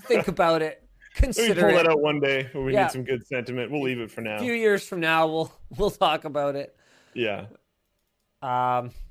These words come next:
Speaker 1: yeah, Youssef says we're at diminishing returns at three hundred and sixty hertz. Oh, hundred percent. I mean,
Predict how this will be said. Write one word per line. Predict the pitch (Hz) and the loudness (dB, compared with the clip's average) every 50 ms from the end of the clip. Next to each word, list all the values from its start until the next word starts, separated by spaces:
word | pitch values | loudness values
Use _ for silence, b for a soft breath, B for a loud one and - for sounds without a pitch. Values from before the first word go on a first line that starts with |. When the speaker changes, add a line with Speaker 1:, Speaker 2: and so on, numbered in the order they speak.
| - _ _ _ _ | -20 _ _ _ _
Speaker 1:
yeah, | 131 143 127 | -6 -6 -6
Youssef | 123 131 175 220 208 - 233 208 196 | -4 -4 -6 -6 -6 -4 -4 -4 -4
says | - - 190 175 170 160 | -2 -2 0 0 0 -2
we're | 156 165 170 | -4 -4 -4
at | 160 165 143 | -4 -4 -4
diminishing | - 160 160 170 185 196 180 - 202 180 160 | -8 -6 -6 -6 -6 -6 -8 -8 -10 -10 -8
returns | 151 151 147 - - 147 139 135 131 127 127 120 123 | -8 -8 -10 -8 -8 -8 -6 -6 -8 -10 -10 -6 -2
at | 135 131 127 123 123 123 _ - 127 - | 0 0 0 0 -2 -6 _ -20 -20 -14
three | - 131 143 | -8 -8 -8
hundred | 139 139 131 135 123 | -6 -6 -8 -8 -10
and | 131 127 | -10 -14
sixty | - - 135 120 - _ 127 | -12 -12 -12 -14 -12 _ -12
hertz. | 113 135 135 135 - | -10 -10 -10 -8 -4
Oh, | 170 165 151 143 - _ | -2 -2 -2 -2 -4 _
hundred | _ - 185 170 165 151 | _ -10 -6 -6 -6 -8
percent. | - - 127 - - 120 113 | -10 -16 -16 -14 -14 -14 -10
I | - | -8
mean, | 165 175 170 165 | -6 -6 -6 -8